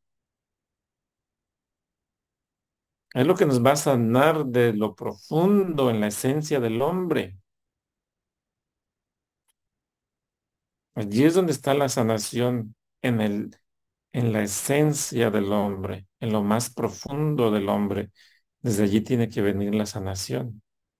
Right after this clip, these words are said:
Por eso dice la Sagrada Escritura, "Busca primero el reino de Dios y todo se te dará por añadidura". Pues aquí ya no se trata de buscar los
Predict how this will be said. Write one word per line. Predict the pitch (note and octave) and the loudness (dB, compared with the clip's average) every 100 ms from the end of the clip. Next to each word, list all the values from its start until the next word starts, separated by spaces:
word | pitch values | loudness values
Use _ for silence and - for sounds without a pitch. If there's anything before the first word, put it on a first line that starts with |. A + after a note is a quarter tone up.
| - - - _ | -20 -20 -20 _
Por | A#2+ | 2
eso | B2 B2+ | 4 4
dice | A2+ A2+ | 2 2
la | A#2+ | 0
Sagrada | A2+ G#2+ A#2 | 2 4 4
Escritura, | - A#2+ B2+ B2 A2 | 2 -2 0 0 0
"Busca | G#2 D3+ G3+ - - E3+ | 2 4 4 2 -2 -2
primero | B2+ A#2 A#2 C3+ | 0 0 0 0
el | C3 G#2+ | -2 0
reino | A2+ C3 C3+ A#2 | 0 0 -2 -4
de | G#2+ | -4
Dios | G#2 B2 D3+ B2 | 2 2 2 -2
y | G#2 | -6
todo | D3 D3 D#3+ | 2 6 4
se | D#3 D3+ | 4 -2
te | D#3 C#3 | 0 -2
dará | C3+ C3 B2+ C3+ _ | -2 0 -2 -4 _
por | C3+ C3+ C3+ _ | -2 -2 -4 _
añadidura". | - C3+ C3 B2 C3 B2+ A#2+ A#2 G#2+ A2 G#2+ G#2+ A2 _ _ _ _ _ _ _ _ _ _ _ _ _ _ _ _ _ _ _ _ _ _ _ _ _ _ _ _ _ _ _ _ _ _ _ _ _ _ _ _ _ - _ | -2 -2 -2 -4 -4 -4 -2 -2 0 2 2 0 -6 _ _ _ _ _ _ _ _ _ _ _ _ _ _ _ _ _ _ _ _ _ _ _ _ _ _ _ _ _ _ _ _ _ _ _ _ _ _ _ _ _ -20 _
Pues | - C3+ | 2 2
aquí | B2 D3+ | 6 6
ya | F#3 | 6
no | F#3+ | 6
se | D#3 | 4
trata | D#3 D#3 E3 | 2 2 2
de | C#3 | 4
buscar | A2 A2 - - C#3 C3 | 2 -2 -2 0 2 2
los | C3 A2+ G#2+ G#2 - - _ | 0 2 2 -4 -14 -18 _